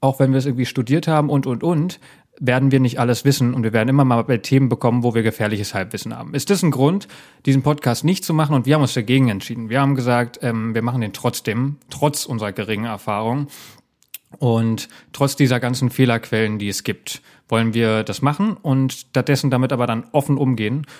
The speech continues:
und das immer wieder kommunizieren. Und deswegen vertrauen wir auch auf euch, unsere Community, dass ihr euch einmischt, uns korrigiert. Und genau das wollen wir dann natürlich auch, ähm, inhaltlich rüberbringen. Wir werden Folgen nicht im Nachhinein verändern, aber dafür machen wir diese Feedback-Folgen,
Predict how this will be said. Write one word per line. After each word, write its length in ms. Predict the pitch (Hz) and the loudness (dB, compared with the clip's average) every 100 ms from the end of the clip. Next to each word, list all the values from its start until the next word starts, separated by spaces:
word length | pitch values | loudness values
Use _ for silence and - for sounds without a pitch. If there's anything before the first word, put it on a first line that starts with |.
| - - | -20 -6
und 360 | 127 123 123 120 | -2 0 0 -2
das 140 | - | -2
immer 200 | 131 120 | 0 2
wieder 200 | 117 117 | 2 -2
kommunizieren. 720 | - 113 113 107 - 95 90 107 _ _ | 0 -2 0 -2 -2 -4 -4 -16 _ _
Und 160 | 113 101 | -10 -6
deswegen 280 | 120 139 120 | -2 -2 0
vertrauen 340 | 127 135 139 | 0 2 2
wir 80 | 131 | 2
auch 80 | 120 | -2
auf 180 | - - | -4 0
euch, 320 | 139 220 - | 2 2 -2
unsere 200 | 139 123 | -4 -4
Community, 560 | 113 127 127 127 139 175 - - | -2 0 0 0 -6 -8 -14 -14
dass 120 | - 120 | -4 0
ihr 80 | |
euch 160 | 117 - | 0 0
einmischt, 540 | 123 151 185 185 - - | 0 2 0 -2 -6 -14
uns 380 | - 127 127 123 | -6 -4 -4 -4
korrigiert. 580 | - 104 104 117 175 - _ | -4 -2 0 0 0 -4 _
Und 160 | 120 117 | -4 -2
genau 240 | 117 113 | 0 0
das 280 | 107 110 - | 2 0 0
wollen 140 | 131 123 | 0 2
wir 80 | |
dann 160 | 117 113 | 0 -2
natürlich 480 | 113 - 120 113 - | -2 -4 -4 -4 -4
auch, 240 | 110 113 - - _ - | -6 -6 -14 -20 _ -4
ähm, 320 | 113 107 107 | -2 -2 -4
inhaltlich 460 | 120 113 110 113 - | -2 -2 -2 -2 -4
rüberbringen. 340 | 107 98 95 | -4 -2 -2
Wir 100 | 98 | -2
werden 200 | 110 127 | 0 0
Folgen 360 | 123 - 127 143 | -2 0 2 2
nicht 140 | 139 | 0
im 80 | 123 | -2
Nachhinein 500 | 113 110 117 120 107 | 0 0 0 0 -2
verändern, 560 | - 113 120 156 175 180 | -4 -2 0 0 0 -2
aber 220 | 135 113 | -2 0
dafür 240 | 127 - | 0 -2
machen 180 | 131 120 | -2 -2
wir 60 | 123 | -2
diese 160 | 117 | -2
Feedback-Folgen, 600 | 120 180 117 - 117 120 | -2 -2 -2 -2 -2 -2